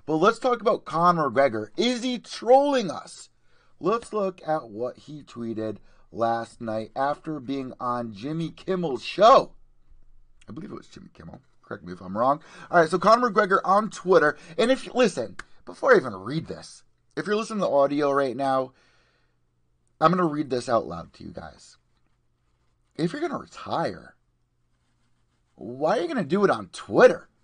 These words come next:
You, who sends that shit out on Twitter? If you're gonna do it, do it the right way. Look at how G S P did it. You're gonna contact your coaches. You're gonna contact your training partners. You're gonna go all the way back. Con-, contact everyone possible.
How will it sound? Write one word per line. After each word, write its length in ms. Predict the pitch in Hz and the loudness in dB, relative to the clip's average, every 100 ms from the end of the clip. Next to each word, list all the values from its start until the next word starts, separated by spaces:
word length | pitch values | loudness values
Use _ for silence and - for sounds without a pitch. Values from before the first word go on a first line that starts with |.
| _ _ | _ _
You, 200 | - 139 | -8 -6
who 340 | 135 262 349 349 | -2 2 2 0
sends 400 | - 277 233 175 | -4 -4 -2 -2
that 320 | 233 269 - _ _ _ _ | -2 -2 -6 _ _ _ _
shit 460 | - - 208 208 - _ - | -18 -8 -6 -6 -10 _ 0
out 180 | 196 202 | 2 2
on 240 | 196 190 - | -2 -4 -14
Twitter? 340 | - 269 233 | -6 -2 0
If 140 | 170 220 | -2 -6
you're 80 | |
gonna 160 | 240 233 | -8 -8
do 260 | 175 196 202 | -6 -4 -4
it, 80 | - _ - | -6 _ -8
do 100 | 233 | -2
it 80 | |
the 80 | 180 | 2
right 220 | 151 120 | 4 2
way. 100 | 113 | 2
Look 260 | 120 151 214 | 0 0 2
at 60 | 220 | 0
how 140 | 175 | 0
G 240 | 110 143 | -2 -6
S 120 | 123 - | -6 -6
P 180 | - 151 | -14 -8
did 160 | 113 | -8
it. 80 | 85 _ _ - | -8 _ _ -4
You're 80 | |
gonna 180 | 175 147 | -2 -2
contact 560 | - 139 165 165 151 - | -6 -2 -2 -2 -4 -6
your 100 | 127 | -10
coaches. 500 | - 147 127 110 - _ - | -4 -4 -4 -10 -10 _ -8
You're 120 | 156 | -2
gonna 180 | 196 165 | -2 -4
contact 640 | - 170 170 170 160 - | -4 -2 -2 -4 -8 -8
your 80 | 113 | -14
training 480 | - - 143 156 135 | -10 -4 -2 -2 -8
partners. 460 | 123 120 95 98 _ - - | -8 -8 -8 -12 _ -20 -8
You're 80 | 269 | -2
gonna 120 | 254 | 0
go 140 | 180 | -2
all 320 | - 196 214 | -2 -2 -2
the 80 | 208 | 0
way 140 | 202 185 | 0 0
back. 320 | 175 160 - | 0 -4 -4
Con-, 240 | 196 135 | -4 -6
contact 520 | - 220 226 240 220 - | -6 -4 0 0 0 4
everyone 760 | 185 180 196 180 180 175 165 - _ _ | 4 4 0 0 2 0 -2 -10 _ _
possible. 640 | - 165 147 - 123 - | 4 6 4 -2 -14 -14